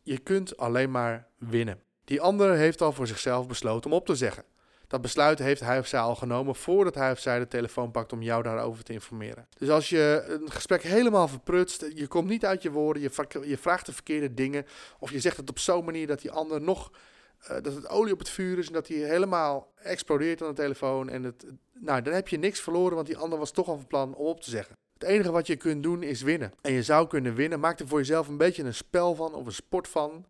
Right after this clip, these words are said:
Om te kijken van: "Hoe kan ik die ander bereiken zodat hij toch in staat is om bij ons te blijven?" En dat hij, als hij de volgende ochtend wakker wordt, daar geen spijt van heeft. Want dat is natuurlijk een belangrijke voorwaarde.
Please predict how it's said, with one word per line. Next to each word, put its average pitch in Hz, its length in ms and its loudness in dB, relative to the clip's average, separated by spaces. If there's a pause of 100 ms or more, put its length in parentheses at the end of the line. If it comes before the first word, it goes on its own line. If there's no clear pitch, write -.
Om 147 140 0
te - 100 -6
kijken 175 400 4
van: 143 460 0 (520)
"Hoe 208 240 4
kan 180 180 4
ik 151 80 0
die 151 140 -2
ander 160 260 0
bereiken 151 460 2
zodat 139 280 0
hij 139 180 -6
toch 185 220 2
in 156 120 -4
staat 151 340 0
is 135 220 -4
om 135 420 -6 (260)
bij 156 120 6
ons 190 160 4
te 175 80 -4
blijven?" 175 480 0 (300)
En 160 180 -4
dat 170 180 4
hij, 160 220 -4
als 156 160 -4
hij 165 100 -4
de 147 60 -2
volgende 165 320 0
ochtend 147 300 -2
wakker 185 240 0
wordt, 202 280 0 (320)
daar 175 220 2
geen 226 180 2
spijt 233 260 4
van 117 140 -4
heeft. - 280 -12
Want 139 140 -4
dat 175 100 4
is - 60 -6
natuurlijk 170 280 -4
een 151 60 -6
belangrijke 135 440 0
voorwaarde. 104 520 -8